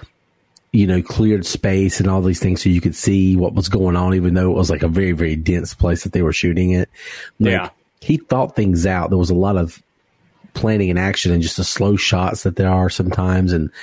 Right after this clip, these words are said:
Speaker 1: letting things kinda, you know, understanding what's going on. It's well made. It's not just like, "Let's just throw a bunch of shit and,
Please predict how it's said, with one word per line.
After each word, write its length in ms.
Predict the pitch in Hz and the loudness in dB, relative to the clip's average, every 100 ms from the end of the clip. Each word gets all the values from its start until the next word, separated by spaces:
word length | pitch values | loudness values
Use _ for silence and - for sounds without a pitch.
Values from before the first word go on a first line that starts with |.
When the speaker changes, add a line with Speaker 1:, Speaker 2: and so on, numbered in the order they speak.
| - - - - | -18 -18 -20 -14
Speaker 1:
letting 400 | - 110 104 101 | -4 0 2 0
things 220 | 98 95 - | 0 -2 -2
kinda, 320 | 101 90 87 101 | -2 2 2 2
you 100 | 90 | 2
know, 280 | 78 78 - _ 107 | 0 -2 -4 _ -2
understanding 540 | 110 101 - 104 101 | 0 0 0 0 2
what's 200 | 95 - | 0 0
going 240 | 101 92 | 0 2
on. 200 | 90 90 | 2 2
It's 200 | 98 - 110 | 0 -2 0
well 240 | 117 110 | 2 2
made. 360 | 85 85 76 78 | 2 2 0 -2
It's 180 | 71 - | -2 0
not 140 | 87 | 0
just 220 | 87 - | 0 0
like, 220 | 87 82 120 | -4 -2 -2
"Let's 180 | 117 | -2
just 160 | - - | -4 -2
throw 140 | 120 | 0
a 40 | 101 | 2
bunch 220 | 104 - | 0 0
of 100 | 78 - - - - | -6 -6 -20 -20 -6
shit 460 | - - 123 110 | 0 2 2 2
and, 260 | 95 92 | 2 2